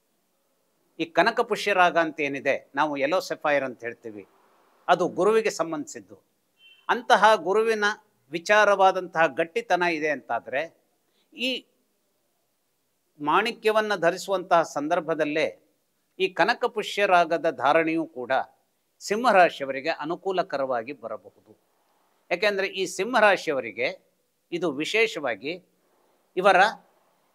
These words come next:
ಮರಣದ ಮನೆಯ ಯಜಮಾನ ಗುರು ಆಗಿರೋದ್ರಿಂದ ಸಹಜವಾಗಿ ಅವನು ಏನಾಗಿರ್ತಾನೆ, ಈ ಜಾತಕದವರಿಗೆ ಪೂರ್ವ ಪುಣ್ಯ ಸ್ಥಾನದ ಯಜಮಾನನೂ ಆಗಿರ್ತಾನೆ. ಹಾಗಾಗಿ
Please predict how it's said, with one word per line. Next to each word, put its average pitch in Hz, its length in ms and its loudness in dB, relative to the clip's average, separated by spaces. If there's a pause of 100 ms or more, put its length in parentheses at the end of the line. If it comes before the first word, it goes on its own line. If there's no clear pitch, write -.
(180)
ಮರಣದ 196 500 2
ಮನೆಯ 180 720 0
ಯಜಮಾನ 165 460 0 (540)
ಗುರು 180 260 2
ಆಗಿರೋದ್ರಿಂದ 127 680 2 (300)
ಸಹಜವಾಗಿ 196 680 4
ಅವನು 165 320 0
ಏನಾಗಿರ್ತಾನೆ, 135 800 -6 (320)
ಈ 156 120 -4
ಜಾತಕದವರಿಗೆ 127 1080 -4 (760)
ಪೂರ್ವ 247 240 0
ಪುಣ್ಯ 196 300 -4
ಸ್ಥಾನದ 160 380 -2
ಯಜಮಾನನೂ 156 600 -2
ಆಗಿರ್ತಾನೆ. 107 540 -10 (720)
ಹಾಗಾಗಿ 165 680 2